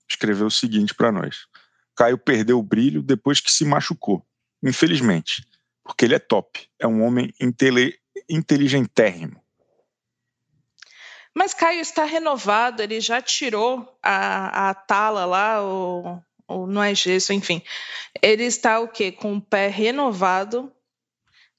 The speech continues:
Speaker 2: em, não, em recuperação ainda, e
Speaker 1: <laughs>
Speaker 2: pronto pra ser um novo homem,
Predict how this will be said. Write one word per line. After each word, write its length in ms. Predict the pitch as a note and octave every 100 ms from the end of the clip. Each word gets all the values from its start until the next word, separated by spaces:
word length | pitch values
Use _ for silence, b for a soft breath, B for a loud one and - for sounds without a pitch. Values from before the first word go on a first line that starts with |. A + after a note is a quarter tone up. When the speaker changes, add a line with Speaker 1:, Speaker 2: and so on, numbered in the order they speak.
| _ _
Speaker 2:
em, 180 | G3+ -
não, 180 | A3 G3
em 120 | A#3+
recuperação 760 | D4 D#4+ - D4+ - - G3+ F#3+
ainda, 500 | F3+ F#3+ G#3 A3 -
e 140 | G#3+ A3
Speaker 1:
<laughs> 320 | - G#3 G#3+ A#3+
Speaker 2:
pronto 320 | A#3+ B3+ B3 - _ B B B B _ _
pra 300 | A3+ A#3+ A3+
ser 300 | A3+ A#3+ A3+
um 100 | A3+
novo 380 | G#3+ A#3 B3+ B3
homem, 600 | G#3 G3+ G#3 G#3+ G#3+